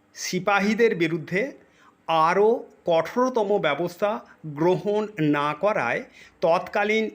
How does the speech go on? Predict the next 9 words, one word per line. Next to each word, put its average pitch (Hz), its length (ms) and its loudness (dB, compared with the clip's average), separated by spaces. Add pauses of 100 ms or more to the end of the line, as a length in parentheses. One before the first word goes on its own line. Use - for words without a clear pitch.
ইংল্যান্ডের 196 680 2 (260)
বহু 156 420 -2
ইংরেজ 160 540 2 (540)
ক্যানিংকে 190 640 2 (320)
বিদ্রূপ 143 540 -2
করেছিলেন 208 460 0 (280)
এবং 151 300 -2
লর্ড 160 360 0 (120)
ক্যানিংকে 160 680 0